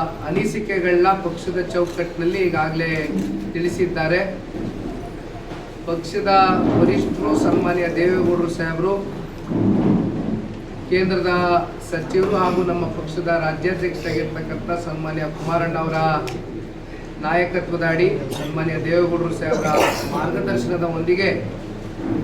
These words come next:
ಈಗಾಗಲೇ ಕಳೆದ ಎರಡು ದಿನಗಳ ಹಿಂದೆ ಹಾಸನ ಜಿಲ್ಲೆಯಲ್ಲಿ ಹಾಸನ,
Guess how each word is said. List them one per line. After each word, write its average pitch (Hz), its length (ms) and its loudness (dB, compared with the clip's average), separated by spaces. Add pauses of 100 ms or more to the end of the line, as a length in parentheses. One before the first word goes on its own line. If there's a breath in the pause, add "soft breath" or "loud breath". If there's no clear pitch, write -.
(200)
ಈಗಾಗಲೇ 175 420 2 (320)
ಕಳೆದ 165 240 0 (160)
ಎರಡು 180 260 2
ದಿನಗಳ 175 240 0 (120)
ಹಿಂದೆ 175 240 0 (1500)
ಹಾಸನ 180 460 0
ಜಿಲ್ಲೆಯಲ್ಲಿ 180 540 4 (160)
ಹಾಸನ, 175 400 0